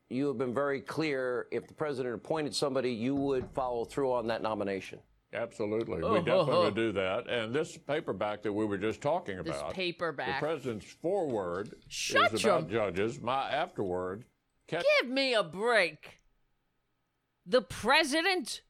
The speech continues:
Speaker 3: the so-called president, wrote a foreword? Give me an effing break. I want to see the proof.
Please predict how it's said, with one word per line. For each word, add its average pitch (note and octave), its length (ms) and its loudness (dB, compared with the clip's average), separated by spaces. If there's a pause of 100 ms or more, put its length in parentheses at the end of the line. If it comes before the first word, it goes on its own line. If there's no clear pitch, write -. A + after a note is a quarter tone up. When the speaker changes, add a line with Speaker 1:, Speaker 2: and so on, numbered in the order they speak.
(240)
Speaker 3:
the A3 160 -2
so-called C4 680 2
president, F3 480 2 (120)
wrote A3+ 360 4
a F#3+ 80 6
foreword? C4 880 2 (2000)
Give B3+ 60 -12
me A#3 320 0
an E3 340 2
effing C4 640 2
break. A#3 540 2
I D#4+ 260 6
want C#4 360 2
to A#3 60 0
see A#3+ 320 -4
the G3+ 120 2
proof. - 580 -2